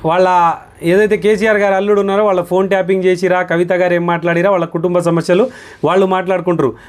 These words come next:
మీరు మధ్యలో బ్రోకర్ అయితే కాదు కదా. మీరేమన్నా తెలంగాణ జాగృతికి ఏమైనా అధికార ప్రతినిధా? గవన్నీ మీకెందుకు? మీ కుటుంబ సమస్యల గురించి మీరు మాట్లాడుకోండి. తిరుపతి రెడ్డి గారి కూతురు పెళ్లికి మీరు కుటుంబ సమేతంగా ఎందుకు వెళ్ళలేదు మీరు చెప్తారా?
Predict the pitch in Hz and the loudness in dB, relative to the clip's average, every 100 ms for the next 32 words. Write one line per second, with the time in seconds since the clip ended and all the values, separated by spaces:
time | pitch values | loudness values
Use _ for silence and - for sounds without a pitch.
0 | - 165 175 175 202 202 170 190 202 196 | -6 0 0 0 0 2 0 0 0 0
1 | 202 180 180 180 180 202 - - - 175 | 0 -2 0 0 0 -4 -8 -12 -2 0
2 | 196 190 175 185 196 202 196 175 180 185 | 2 0 0 0 0 0 -2 -2 -2 -2
3 | 180 180 175 165 156 185 190 175 170 147 | -2 -2 0 0 -2 0 0 0 -4 -2
4 | 139 151 170 - - - - 135 190 220 | -2 -2 -4 -10 -20 -20 -6 -2 0 0
5 | 220 208 214 202 160 156 196 214 214 220 | 0 0 2 0 0 -2 0 0 0 0
6 | 214 208 202 190 190 202 196 185 180 175 | 0 0 2 2 0 0 0 0 0 -2
7 | 180 170 151 127 113 - - - 208 202 | -2 -2 -2 -2 -6 -12 -20 -8 -2 0
8 | 240 240 233 233 220 220 233 233 208 220 | 0 0 0 0 0 -2 -2 -2 0 0
9 | 214 226 220 202 214 226 220 220 214 208 | 0 0 0 0 0 0 0 0 2 2
10 | 208 202 202 208 202 185 180 175 180 175 | 2 0 0 2 2 0 0 0 -2 0
11 | 185 | -2